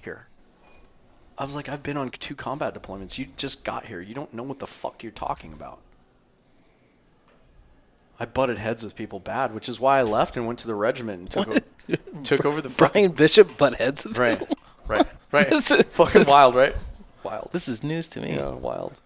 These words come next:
Speaker 1: So, yeah, I fucking hated Sachs for what he did 'cause he fucked over a lot of people's careers, including mine. Like, because by the time I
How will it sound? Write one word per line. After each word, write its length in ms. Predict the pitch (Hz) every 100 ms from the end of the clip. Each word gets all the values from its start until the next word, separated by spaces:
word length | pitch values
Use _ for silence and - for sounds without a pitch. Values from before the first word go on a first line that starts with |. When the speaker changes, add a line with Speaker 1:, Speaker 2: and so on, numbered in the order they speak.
| _
Speaker 1:
So, 540 | - - 117 110 110 - _ _ _ _ - - - - - - - - -
yeah, 140 | 127
I 140 | 170
fucking 360 | - 180 170 143
hated 600 | 110 135 151 127 110 117 - _ _ _ _ _ _ _ _
Sachs 680 | - 92 82 - - - -
for 220 | - 107
what 140 | 101 95
he 80 |
did 320 | 87 90 87 -
'cause 140 | -
he 80 | -
fucked 300 | - - -
over 140 | 156 151
a 60 |
lot 120 | 143 143
of 60 |
people's 300 | - 147 127
careers, 320 | - 135 139 110
including 360 | 104 117 117
mine. 260 | 117 113 98
Like, 400 | 101 107 - 131
because 300 | - 123 131
by 160 | 113 127
the 80 | 160
time 460 | - 156 151 139 117 _ _ _ -
I 240 | 117 127